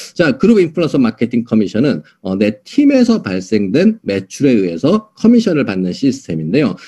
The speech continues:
자, 아까 대실적과 소실적, 매출이 큰 데를 대실적, 매출이 적은 데를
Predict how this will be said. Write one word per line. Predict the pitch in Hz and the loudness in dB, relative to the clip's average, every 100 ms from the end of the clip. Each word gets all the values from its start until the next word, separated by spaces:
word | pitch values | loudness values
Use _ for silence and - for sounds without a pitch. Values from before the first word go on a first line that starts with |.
| - | -8
자, | 165 147 | -4 -2
아까 | 151 170 131 | -2 -2 -2
대실적과 | - 139 147 240 233 - 180 | -2 0 2 0 0 -2 -2
소실적, | 160 180 151 120 - 113 175 214 | -2 -2 0 -2 0 -2 -2 -2
매출이 | 208 - 190 | -2 0 -4
큰 | 185 180 | -2 0
데를 | 165 165 | 2 0
대실적, | 160 95 92 110 - 127 | 0 -4 -4 -4 -2 -2
매출이 | 95 92 131 | -2 -2 -2
적은 | 110 90 87 | -2 -4 -2
데를 | 110 202 | 0 0